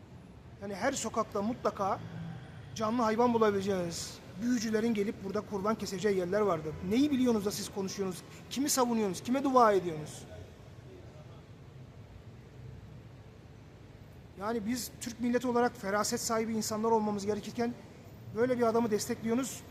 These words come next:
bizi de itham ediyorsunuz ya, iftira atıyorsunuz. Ya ben nasıl Amerikan ajanı olacağım? Ben burada kaç kişi izliyor da beni, kaç kişi görecek de Amerika'ya mesaj göndereceğim? Akıl var, mantık var arkadaşlar ya.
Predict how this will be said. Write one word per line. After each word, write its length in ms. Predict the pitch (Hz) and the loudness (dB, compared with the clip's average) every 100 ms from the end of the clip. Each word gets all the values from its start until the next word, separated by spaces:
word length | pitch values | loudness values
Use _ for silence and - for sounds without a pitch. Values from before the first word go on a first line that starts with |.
| - | -10
bizi 200 | 185 269 | -4 0
de 180 | 226 285 - - - - - | 0 0 -4 -16 -18 -18 -14
itham 300 | - 262 285 | -2 2 4
ediyorsunuz 460 | 226 196 185 170 170 | 2 0 -4 -6 -4
ya, 100 | 226 | -4
iftira 340 | 175 233 262 | -4 2 6
atıyorsunuz. 520 | 226 196 151 143 - - - - - - - - - - - | 6 4 -6 -8 -10 -10 -12 -14 -14 -14 -14 -16 -16 -16 -10
Ya 60 | 202 | -2
ben 160 | 226 247 | 2 4
nasıl 200 | 269 302 | 6 8
Amerikan 380 | 269 254 240 220 | 8 8 6 4
ajanı 260 | 196 190 | 4 2
olacağım? 380 | 180 170 175 165 160 | 0 0 0 0 2
Ben 220 | 220 226 | 2 4
burada 340 | 226 233 233 - - - - - | 2 6 4 4 -10 -12 -14 -8
kaç 200 | - 240 | 0 0
kişi 240 | - - 269 | 0 -2 -2
izliyor 280 | 247 254 240 | -2 0 2
da 120 | 220 | 4
beni, 200 | 220 196 | 2 2
kaç 180 | 233 - | 0 0
kişi 200 | - 226 | -2 -2
görecek 380 | 226 220 226 | -2 0 0
de 160 | 214 170 - - - - | 0 0 -2 -14 -8 0
Amerika'ya 440 | 226 233 233 208 | 4 4 4 2
mesaj 320 | 190 233 214 | 2 2 2
göndereceğim? 540 | 196 175 160 156 165 151 - - - - - - - - - - - - - - - - - - - | 2 2 0 -2 -2 -4 -6 -12 -12 -12 -12 -14 -14 -16 -16 -16 -16 -16 -16 -16 -16 -16 -16 -16 -14
Akıl 320 | - - 240 233 | -12 -8 -2 2
var, 120 | 240 | 4
mantık 400 | 208 208 247 - | 4 0 -2 -2
var 100 | 202 | 0
arkadaşlar 500 | 175 220 226 220 170 | 0 2 0 0 -2
ya. 180 | 165 | -2